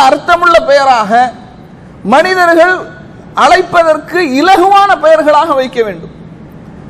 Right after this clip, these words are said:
பாருங்க, அல்லாஹுடைய தூதர் அவர்கள் சொல்றாங்க, அரசனுக்கெல்லாம் அரசன் என்று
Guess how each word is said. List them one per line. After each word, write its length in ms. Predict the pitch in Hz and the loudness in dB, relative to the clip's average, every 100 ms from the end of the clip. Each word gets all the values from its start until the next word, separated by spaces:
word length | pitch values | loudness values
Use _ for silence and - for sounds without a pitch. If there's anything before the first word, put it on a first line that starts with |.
| - | 0
பாருங்க, 300 | 240 285 254 233 - | 2 2 0 0 0
அல்லாஹுடைய 500 | 277 320 294 302 277 247 | 0 0 0 -2 -4 -4
தூதர் 240 | 294 330 294 | -4 -2 0
அவர்கள் 280 | 277 254 254 | -2 -6 -4
சொல்றாங்க, 340 | 254 240 233 220 147 214 | -2 -2 0 -2 0 -4
அரசனுக்கெல்லாம் 920 | 311 - 320 302 302 285 285 311 269 226 | -2 -4 -6 -4 -2 -2 0 -2 -2 -2
அரசன் 420 | 262 254 233 190 143 - 233 | -2 -2 -4 -4 -12 -6 -4
என்று 140 | 311 | -4